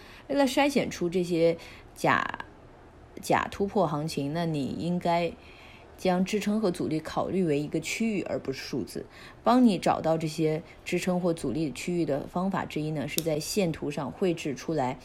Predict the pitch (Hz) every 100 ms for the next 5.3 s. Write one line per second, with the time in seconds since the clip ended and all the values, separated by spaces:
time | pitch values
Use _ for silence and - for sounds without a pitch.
0 | - - - - 208 214 220 233 165 156
1 | 143 123 156 - 143 143 180 165 160 160
2 | 156 151 143 123 - - - - - -
3 | - - - 190 185 254 254 233 175 165
4 | - 175 165 185 156 139 143 143 135 135
5 | 151 143 143